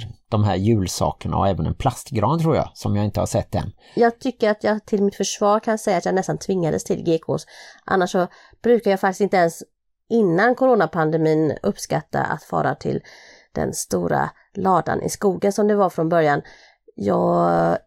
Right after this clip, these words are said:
Speaker 2: är inte så förtjust i att trängas bland människor. Men det var inte speciellt mycket människor där, kan jag säga.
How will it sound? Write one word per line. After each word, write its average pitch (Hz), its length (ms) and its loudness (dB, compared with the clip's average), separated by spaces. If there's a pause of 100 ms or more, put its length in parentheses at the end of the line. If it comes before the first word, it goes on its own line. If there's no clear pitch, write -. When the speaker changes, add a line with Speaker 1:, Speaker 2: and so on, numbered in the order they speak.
Speaker 2:
är 208 220 2
inte 214 260 0
så 190 120 -2
förtjust 240 560 0
i 208 40 6
att 180 120 4
trängas 170 380 2
bland 156 200 2
människor. 156 540 0 (400)
Men 196 180 0
det 240 80 4
var 220 320 2
inte 262 160 -2
speciellt 196 320 -2
mycket 180 220 -2
människor 160 420 -2
där, 247 240 2
kan - 140 -10
jag - 100 -4
säga. - 280 -8